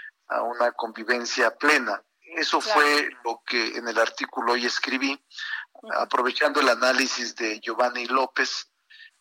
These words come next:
Speaker 1: este joven que fue asesinado, esa es la palabra,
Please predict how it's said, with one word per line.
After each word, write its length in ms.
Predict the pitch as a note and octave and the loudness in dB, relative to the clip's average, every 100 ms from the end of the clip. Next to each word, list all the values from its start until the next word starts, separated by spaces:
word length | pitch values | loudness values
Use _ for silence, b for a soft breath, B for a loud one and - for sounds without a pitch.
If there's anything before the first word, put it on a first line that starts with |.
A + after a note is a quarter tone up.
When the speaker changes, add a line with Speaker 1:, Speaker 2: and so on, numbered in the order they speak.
| - | -12
Speaker 1:
este 260 | - - | -8 -4
joven 400 | A2+ B2+ A#2+ A#2 | 0 2 2 0
que 140 | A2+ A2 | -2 -6
fue 540 | - A#2 A2+ A2 G#2 _ B B B _ _ | 0 2 2 2 -4 _ B B B _ _
asesinado, 720 | - - D#3 - G#3 D4 B3 | 2 2 2 0 0 0 -2
esa 180 | - - | -4 0
es 60 | D3 | 4
la 120 | C#3 | 4
palabra, 520 | - B2+ C3+ B2+ - | 6 6 6 4 0